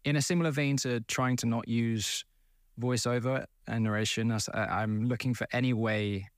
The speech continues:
uh, to try and not be, not take the easy route. She's always looking for, like, ways to say a point,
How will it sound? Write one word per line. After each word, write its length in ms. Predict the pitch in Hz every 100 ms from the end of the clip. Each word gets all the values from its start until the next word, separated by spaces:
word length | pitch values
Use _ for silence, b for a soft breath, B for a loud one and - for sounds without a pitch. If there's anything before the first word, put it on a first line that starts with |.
| _ -
uh, 220 | 104 98 -
to 80 | 95
try 300 | - 101 101
and 340 | 101 98 - -
not 260 | 160 156
be, 240 | 160 151 143
not 200 | 165 151
take 140 | 165
the 120 | 147 143
easy 180 | 127
route. 220 | 127 139 143 _
She's 120 | -
always 200 | 156 143
looking 220 | 151 -
for, 120 | 127 123
like, 220 | 110 -
ways 300 | 120 120 -
to 380 | 120 107 104 92 - -
say 180 | 175
a 80 | 147
point, 440 | - 143 120 113